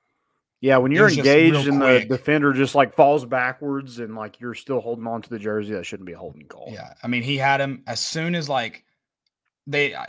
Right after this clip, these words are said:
Speaker 2: I guess they expect you to let go as soon as that guy's able to get away. He lets go as fast as he can.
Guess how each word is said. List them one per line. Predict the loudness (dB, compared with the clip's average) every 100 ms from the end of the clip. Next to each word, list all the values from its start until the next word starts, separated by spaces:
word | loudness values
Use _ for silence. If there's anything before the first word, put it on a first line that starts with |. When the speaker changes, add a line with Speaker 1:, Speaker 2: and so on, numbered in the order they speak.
| _ -16
Speaker 2:
I |
guess | -10 -10
they | -8
expect | -10 -10 -10
you | -10
to | -8
let | -8 -8
go | -8 -8
as | -10
soon | -10 -10
as |
that | -10 -8
guy's | -6 -6
able | -8 -12
to | -12
get | -12
away. | -10 -8 -8 -10
He | -8 -4
lets | -2 -4
go | -6 -10
as | -10
fast | -14 -14 -14
as | -16
he | -20
can. | -20 -20 -20